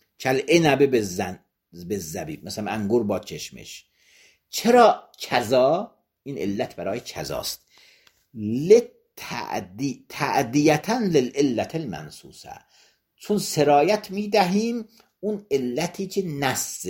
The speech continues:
هست، منصوصه، حدس نیست، در روایت اومده این علت، علتی نص کم می‌شه وقتی خشک می‌شه. الی ما یشارکه، سرایت می‌دهیم به اون مصادیقی که با اون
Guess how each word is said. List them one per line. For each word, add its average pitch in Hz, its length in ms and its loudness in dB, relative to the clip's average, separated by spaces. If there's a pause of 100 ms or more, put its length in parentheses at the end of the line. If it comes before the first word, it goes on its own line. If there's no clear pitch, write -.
هست، - 640 -6 (580)
منصوصه، 85 1040 -4 (200)
حدس - 680 -2
نیست، 139 440 -4
در 82 140 -6
روایت 98 540 0
اومده 80 280 -6
این 69 180 -12
علت، 69 460 -14 (200)
علتی 113 420 -4
نص 139 280 -6
کم 139 380 -2
می‌شه 87 420 -4
وقتی 78 360 -10
خشک - 380 -10
می‌شه. 65 320 -14 (580)
الی 277 240 6
ما 220 220 6
یشارکه، 95 840 -4 (200)
سرایت 170 640 2
می‌دهیم 220 580 0
به 202 60 4
اون 226 200 2
مصادیقی 175 880 -2
که 240 280 -2 (260)
با 156 180 6
اون 208 400 0